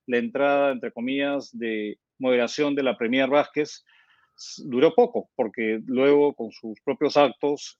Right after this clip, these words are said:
este, eh, ha borrado cualquier tipo de, de buena voluntad o de un poquitito mayor confianza, ¿no?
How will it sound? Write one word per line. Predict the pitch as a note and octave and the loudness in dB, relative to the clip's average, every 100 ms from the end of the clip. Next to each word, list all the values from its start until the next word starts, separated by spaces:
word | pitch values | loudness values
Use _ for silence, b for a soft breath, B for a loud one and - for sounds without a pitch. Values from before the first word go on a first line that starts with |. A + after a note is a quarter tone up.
| - | -6
este, | A#2+ G#2 - A2+ G#2+ G#2+ - - | -6 -6 -4 -2 -2 -4 -8 -6
eh, | A2+ A2+ C#3 | -4 -2 0
ha | |
borrado | C3 C3+ C3+ C#3 | 2 2 4 4
cualquier | B2 A2 - B2+ | 2 -2 -4 -4
tipo | C#3+ - C#3+ C3+ | -4 -2 0 0
de, | A#2 G#2 - b b b _ | 0 -2 -6 b b b _
de | A#2 A#2 | -2 0
buena | A#2+ C3+ C3+ | 2 2 2
voluntad | B2 A2+ A2 C#3+ C#3+ C#3 C#3 C3 | 2 0 0 4 6 6 4 2
o | |
de | A#2+ | 0
un | A2+ | -4
poquitito | - A#2+ C#3 - D3 C#3 | -12 -16 -16 -16 -8 -6
mayor | B2+ A#2 A#2+ B2 | -4 -4 -4 -4
confianza, | B2+ A#2+ E3+ C#3+ G#2+ A2+ | -8 0 2 2 -2 -12
¿no? | B2+ D3+ | -12 -12